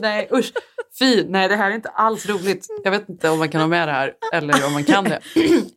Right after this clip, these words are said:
Ja, men han valde ju då att vända, <laughs> att vända om. Och, eh, då undrar man ju, ja, verkligen så här, vad han tänkte där, vad som fick honom att ändra sig. Men det är ju någonting med så här, det är ju inte,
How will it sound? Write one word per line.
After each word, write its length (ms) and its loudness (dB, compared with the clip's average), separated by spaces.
Ja, 80 2
men 100 0
han 120 2
valde 360 2
ju 60 0
då 200 0
att 180 -2
vända, 220 0
<laughs> 180 -2
att 280 -4
vända 640 -4
om. 420 0
Och, 280 -6
eh, 220 0
då 140 2
undrar 200 2
man 140 2
ju, 60 4
ja, 180 2
verkligen 480 0
så 80 0
här, 60 -2
vad 240 2
han 160 -2
tänkte 360 -2
där, 160 2
vad 140 -4
som 120 -8
fick 140 -2
honom 200 2
att 40 2
ändra 220 -2
sig. 100 0
Men 100 0
det 100 2
är 40 2
ju 60 -2
någonting 360 2
med 160 0
så 100 -2
här, 80 2
det 140 -2
är 20 2
ju 80 -2
inte, 280 -2